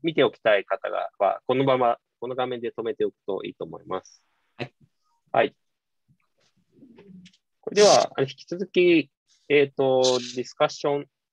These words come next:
Speaker 1: ですかね。
Speaker 2: はい。西野さん、ありがとうございました。
Speaker 1: はい、ありがとうございました。
Speaker 2: えー、それでは、えーと、第三部、えーと、ディスカッションに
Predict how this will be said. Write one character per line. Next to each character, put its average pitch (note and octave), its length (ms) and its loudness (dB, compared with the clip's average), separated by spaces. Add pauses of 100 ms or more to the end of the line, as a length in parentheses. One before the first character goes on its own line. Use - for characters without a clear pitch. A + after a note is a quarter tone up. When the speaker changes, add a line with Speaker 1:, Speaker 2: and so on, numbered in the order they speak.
(140)
Speaker 1:
で C3 160 -10
す - 100 -20
か - 120 -12
ね。 G#2+ 200 -6 (1800)
Speaker 2:
は A3 100 -6
い。 A3+ 80 -6 (120)
西 F#3 180 -4
野 G3+ 80 0
さ E3 180 2
ん、 - 20 2
あ C#3 60 2
り F3 60 2
が A3 80 2
と A3 80 4
う G3 40 6
ご F3 60 4
ざ F3 100 2
い E3+ 40 2
ま F3+ 80 0
し - 60 -4
た。 A#2+ 560 0 (340)
Speaker 1:
は E3+ 120 2
い、 - 100 -6
あ D3+ 100 0
り D3+ 60 2
が D#3 120 2
と C3+ 100 0
う - 20 -2
ご C3 80 0
ざ C3 40 0
い C3 40 -4
ま C3 100 -2
し C3 60 -14
た。 A#2+ 180 0 (2000)
Speaker 2:
え E3+ 640 4
ー、 - 20 -14
そ - 100 -4
れ G#3+ 60 0
で B3 100 0
は、 D3 380 4
え C3+ 240 0
ー C3 60 -6
と、 B2 100 -8
第 F#3 200 0
三 E3 260 -8
部、 G#2 280 -6 (220)
え G#2+ 460 -6
ー G2+ 40 -10 (220)
と、 G#2 800 -6 (180)
デ G#2+ 120 -8
ィ - 20 -8
ス - 80 -14
カ G#3 80 0
ッ G#3 40 -2
シ - 140 -4
ョ G3 60 2
ン F#3+ 60 2
に F3+ 260 -2